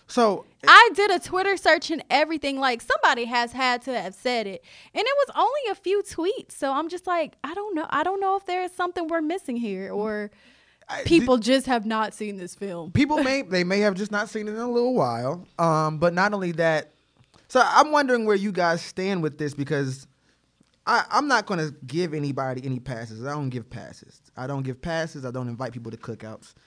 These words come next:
Speaker 1: And I don't protect anybody at all costs at all. I refuse. But what I will say is, is that them getting the go-ahead to, to do that by a black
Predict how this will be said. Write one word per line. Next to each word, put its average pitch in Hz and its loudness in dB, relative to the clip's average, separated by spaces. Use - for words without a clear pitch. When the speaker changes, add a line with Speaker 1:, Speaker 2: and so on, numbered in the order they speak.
Speaker 1:
And 127 -6
I 127 -4
don't 160 -4
protect - -8
anybody 127 -6
at 110 -10
all 110 -12
costs 104 -16
at 113 -14
all. 98 -16
I - -16
refuse. 107 -18
But - -20
what 135 -4
I 139 -2
will 180 -2
say 147 -4
is, 117 -8
is 131 -6
that 131 -6
them 175 -6
getting 165 -2
the 147 -8
go-ahead 135 -4
to, 120 -12
to 117 -8
do 127 -2
that 123 -4
by 131 2
a 151 -4
black 135 -2